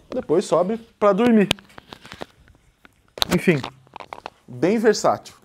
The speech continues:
tá? Então, dias quentes eu uso isso daqui e dia frio eu uso outro.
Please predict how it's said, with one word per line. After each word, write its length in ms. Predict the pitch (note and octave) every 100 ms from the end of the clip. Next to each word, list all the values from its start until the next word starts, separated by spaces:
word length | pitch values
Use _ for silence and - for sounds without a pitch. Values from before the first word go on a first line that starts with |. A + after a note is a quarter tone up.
| _
tá? 240 | D3 G3+
Então, 260 | F3+ G#3 B3+
dias 260 | E3+ D3+ D3+
quentes 380 | G#3+ C#4 C#4
eu 100 | A3
uso 200 | G3 F3+
isso 140 | D#3 F#3+
daqui 520 | A#3+ - G3 C4 C4+ _ _ _ _ _ _
e 100 | G#3
dia 240 | E3+ D#3 D#3
frio 580 | - - E3+ G3 A3+ -
eu 220 | G#3+ G#3+
uso 180 | G#3 B3
outro. 460 | F#3 C#3 - -